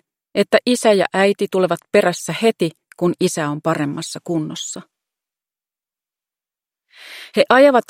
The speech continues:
autolla satamaan, ja Sally itkee koko matkan, kasvot käännettynä ikkunaan päin, pois äidistä. Noran lohdutusyritykset torjutaan.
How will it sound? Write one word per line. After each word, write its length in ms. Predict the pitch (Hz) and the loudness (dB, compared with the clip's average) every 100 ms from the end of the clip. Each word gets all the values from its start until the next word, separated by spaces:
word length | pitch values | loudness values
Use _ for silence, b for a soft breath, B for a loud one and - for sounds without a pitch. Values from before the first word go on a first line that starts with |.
| - | 2
autolla 420 | 233 226 175 165 | 2 4 0 0
satamaan, 680 | - 180 170 165 156 165 - _ - | -4 -4 -2 -2 -4 -6 -12 _ -10
ja 80 | 170 | -4
Sally 280 | - 185 175 | 0 0 -2
itkee 420 | - 170 - 147 143 | -6 -8 -8 -8 -6
koko 240 | 170 165 147 | -6 -6 -6
matkan, 500 | 151 - - 160 160 | -8 -10 -14 -14 -4
kasvot 380 | 175 180 - 170 - | -2 0 -2 -6 -2
käännettynä 640 | 185 170 165 160 - 160 - | 4 4 4 -2 -4 -4 -4
ikkunaan 560 | 175 - 147 151 147 156 | -6 -8 -8 -8 -8 -8
päin, 340 | 165 147 160 - _ | -8 -6 -8 -12 _
pois 460 | 175 180 160 - - | 2 2 2 -6 -6
äidistä. 600 | 165 147 147 165 - - 185 _ _ _ _ _ _ _ _ _ _ _ _ _ _ - | -6 -4 -8 -12 -14 -18 -20 _ _ _ _ _ _ _ _ _ _ _ _ _ _ 2
Noran 460 | 202 202 190 180 | 4 6 4 4
lohdutusyritykset 1080 | 190 185 170 170 - - 170 165 156 - 151 - | 2 2 -4 -10 -12 -8 -8 -6 -10 -10 -12 -6
torjutaan. 680 | 160 156 143 - 73 165 | -6 -6 -10 -12 -14 -14